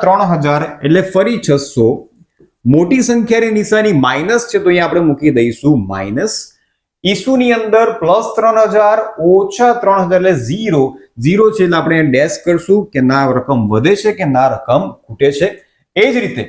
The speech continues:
કુલના ખાનામાં તો હંમેશા ડેશ જ આવશે, કેમ કે એમાં તો જે સરવાળો હોય છે એ જ આપણે નીચે બાદ કરીએ છીએ. હવે યાદ રાખજો, તફાવતની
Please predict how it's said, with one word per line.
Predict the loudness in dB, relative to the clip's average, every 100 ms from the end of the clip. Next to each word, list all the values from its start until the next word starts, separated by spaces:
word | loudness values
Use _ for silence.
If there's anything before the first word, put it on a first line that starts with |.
| -4 -2
કુલના | 0 2 2 2
ખાનામાં | 0 0 0 0 0
તો |
હંમેશા | 0 0 0 0 0
ડેશ | 0 0 0 0
જ | 0
આવશે, | 0 -2 -4 _ -2
કેમ | 0 0
કે | 0 0
એમાં | 0 2
તો | 0 2
જે | 0 0
સરવાળો | -2 0 0 0
હોય | -4 -8
છે | -8
એ | -6
જ | -2 -2
આપણે | -2
નીચે | -8 -8 -4
બાદ | -2 -4 -8
કરીએ | -12 -12 -14
છીએ. | -18 -20 _ _ _
હવે | 2 4 4
યાદ | 2 0 0
રાખજો, | 0 0 -2 -6 _ _ _ _ _ _ _
તફાવતની | 0 2 2 2 2 0